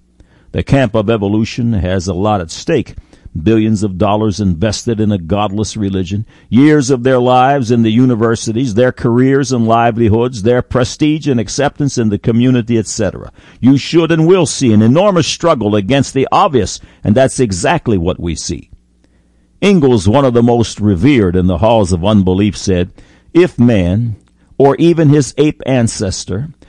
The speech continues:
or even that ape's ancestor's early mammalian ancestor existed as far back as the Carboniferous period in any shape, then the whole science of geology is so completely wrong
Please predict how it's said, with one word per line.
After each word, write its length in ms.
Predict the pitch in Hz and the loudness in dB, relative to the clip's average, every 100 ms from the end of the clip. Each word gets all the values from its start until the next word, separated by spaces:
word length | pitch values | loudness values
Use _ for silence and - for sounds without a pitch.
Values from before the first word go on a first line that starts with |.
| _ | _
or 180 | - 131 | 0 2
even 400 | 170 180 170 165 113 | 2 2 2 0 0
that 260 | 139 160 - | 0 0 2
ape's 360 | 147 151 - - | 0 0 -6 -4
ancestor's 800 | 147 151 147 131 123 - 131 107 - | 0 0 0 -2 -4 -2 -2 -2 0
early 240 | 151 147 | 2 2
mammalian 560 | 135 135 139 175 151 135 | 2 2 4 4 4 2
ancestor 680 | 117 117 107 113 107 - 123 | 0 0 0 -2 -4 -2 -2
existed 580 | 131 98 165 - 151 120 | 0 0 -2 -2 -2 -2
as 140 | 110 | -2
far 260 | 147 156 139 | 0 2 2
back 380 | 117 131 151 131 | 2 0 0 -2
as 200 | 98 - - - | -4 -8 -20 -4
the 100 | 104 | -2
Carboniferous 800 | - 147 139 156 190 139 143 - | 2 2 2 2 0 0 -2 -2
period 340 | - 156 165 | -2 0 2
in 120 | 147 | 2
any 260 | - 196 220 | 2 0 0
shape, 420 | - 135 73 _ - - _ _ _ _ | 0 -2 -4 _ -20 -20 _ _ _ _
then 160 | 117 127 | 0 2
the 140 | 127 | 2
whole 280 | 104 185 185 | 2 2 2
science 540 | - 156 160 160 156 | 0 0 2 2 0
of 140 | 135 113 | -2 -2
geology 720 | 90 135 139 147 151 127 151 | 0 2 4 4 2 0 2
is 140 | 120 - | 2 2
so 240 | 160 131 - | 2 0 0
completely 580 | 135 120 - 214 196 202 | 0 0 2 0 2 2
wrong 460 | 196 202 113 80 | 2 2 0 -4